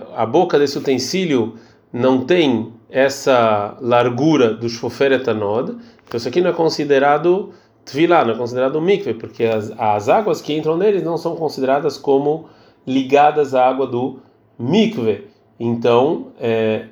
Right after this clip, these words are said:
esse, esses utensílios pequenos que estão dentro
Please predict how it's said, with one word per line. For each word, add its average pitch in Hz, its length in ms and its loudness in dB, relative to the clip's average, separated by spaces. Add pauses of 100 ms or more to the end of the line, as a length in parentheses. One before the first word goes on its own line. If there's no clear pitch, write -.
(140)
esse, 135 760 -2 (1120)
esses 123 220 -4
utensílios 143 460 -2
pequenos 143 420 0
que 135 120 -10
estão 123 280 -2
dentro 135 640 0